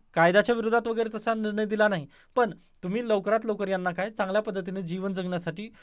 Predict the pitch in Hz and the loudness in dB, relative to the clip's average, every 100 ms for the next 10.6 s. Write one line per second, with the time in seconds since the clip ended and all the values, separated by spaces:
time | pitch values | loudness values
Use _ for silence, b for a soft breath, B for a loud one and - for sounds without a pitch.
0 | b - 175 214 208 185 196 185 220 151 | b -12 2 4 4 2 -2 2 0 0
1 | _ _ _ - 175 226 - 165 185 226 | _ _ _ 2 2 2 -2 -6 0 0
2 | 226 247 233 226 233 208 202 185 170 220 | 2 0 0 0 0 -2 -2 -2 -2 -4
3 | 208 185 240 226 214 175 185 180 165 156 | -4 0 -2 0 -4 -2 -2 0 0 0
4 | 147 143 139 135 202 b b - 196 - | -2 -2 -4 -6 -10 b b -8 -6 0
5 | 202 247 208 190 180 160 156 170 - 170 | 2 0 -2 -6 -4 0 0 -2 -6 -6
6 | 214 247 220 160 147 220 b b - 190 | -6 -6 -6 -4 -6 -8 b b 0 0
7 | - 190 175 175 240 196 175 156 143 165 | 0 -2 -2 -4 -4 -4 0 0 0 -2
8 | 214 202 160 143 135 - - 175 247 220 | 0 0 0 -4 -6 -8 -8 -8 -6 -4
9 | 185 185 180 175 170 170 214 147 127 175 | -2 -2 -4 0 0 0 -4 -6 -4 -2
10 | 175 196 180 226 214 | 0 -2 -2 -8 -8